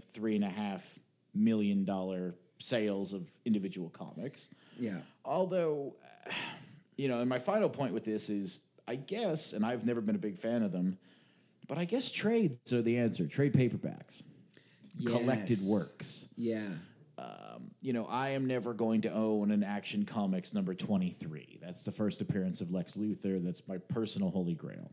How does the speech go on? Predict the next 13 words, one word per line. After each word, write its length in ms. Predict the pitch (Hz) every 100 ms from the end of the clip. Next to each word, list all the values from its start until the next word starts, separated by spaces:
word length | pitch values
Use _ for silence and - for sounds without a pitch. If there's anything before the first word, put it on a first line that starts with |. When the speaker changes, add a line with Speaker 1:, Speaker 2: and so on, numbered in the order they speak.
| -
Speaker 1:
Never 380 | 160 214 202 143
gonna 160 | 113
have 260 | 85 78 -
one. 140 | - - _ - - - - - _
Uh, 300 | 110 90 73
the 220 | 95 123 117
cheapest 500 | - 202 180 165 135
one 220 | 139 127
I 160 | 113 113
ever 160 | 110
found 500 | 101 113 107 107 101
was 340 | 92 98 95 -
a 420 | 98 92 90 92